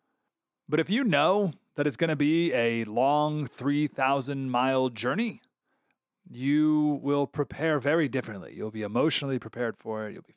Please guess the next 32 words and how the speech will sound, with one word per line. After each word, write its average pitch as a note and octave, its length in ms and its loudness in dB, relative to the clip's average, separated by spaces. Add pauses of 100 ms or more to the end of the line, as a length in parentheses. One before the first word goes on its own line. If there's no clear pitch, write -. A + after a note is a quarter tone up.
physically C#3 400 -4
prepared A2 400 -14
for A2 240 -12
it. A#2 60 -12
You'll C3 100 -4
bring D3+ 440 -2
the B2+ 80 -10
things D3+ 440 -10
you C3+ 100 -6
need D#3 480 -2
and A2+ 100 -10
not A#2 200 -6
the - 80 -18
things D3+ 280 -12
you A#2 80 -8
don't. D3+ 320 -4 (580)
And B2+ 120 -14
you'll C#3+ 120 -4
be B2+ 120 -10
spiritually E3+ 640 -2
prepared A2 480 -12 (260)
for - 160 -6
the A#2 100 -4
long A2+ 340 2
haul. - 440 -12 (1300)
And A#2+ 100 -8
that's D3 280 -2
what C#3 160 -2
we're B2+ 100 -10
dealing A2 300 -10
with F2+ 140 -12
now. D2+ 220 -20